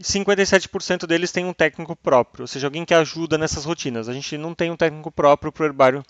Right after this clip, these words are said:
na furb, por exemplo, tá? A gente, eu, os meus alunos, monitores e eu acabamos fazendo muito material diário, assim, né? De colar amostras e tudo, tá? E olha só,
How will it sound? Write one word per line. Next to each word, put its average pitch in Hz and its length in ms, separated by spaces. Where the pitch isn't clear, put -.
na 143 100
furb, 117 280
por 117 180
exemplo, 104 340
tá? 131 240
A 127 40
gente, 113 180
eu, 131 240
os 123 260
meus 131 220
alunos, 131 300
monitores 131 640
e 127 160
eu 131 140
acabamos 135 280
fazendo 131 420
muito 131 480
material 139 600
diário, 120 500
assim, 110 180
né? 117 140
De - 80
colar 120 260
amostras 120 580
e 127 60
tudo, 101 240
tá? 123 200
E 131 80
olha 160 160
só, 147 260